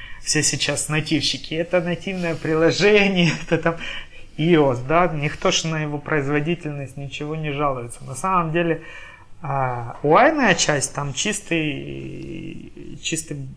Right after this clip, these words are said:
м, J S плюс H T M L. То есть там, э, на самом деле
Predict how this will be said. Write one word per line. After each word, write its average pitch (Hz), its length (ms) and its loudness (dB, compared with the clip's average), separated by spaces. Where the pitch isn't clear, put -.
м, 160 200 -6
J 151 400 2
S - 720 -4
плюс 131 260 -8
H - 220 -6
T 151 80 -4
M 156 160 -4
L. 131 140 -6
То 143 100 -6
есть 147 180 -4
там, 185 300 2
э, 139 180 -6
на 135 140 -4
самом 175 340 4
деле 156 320 4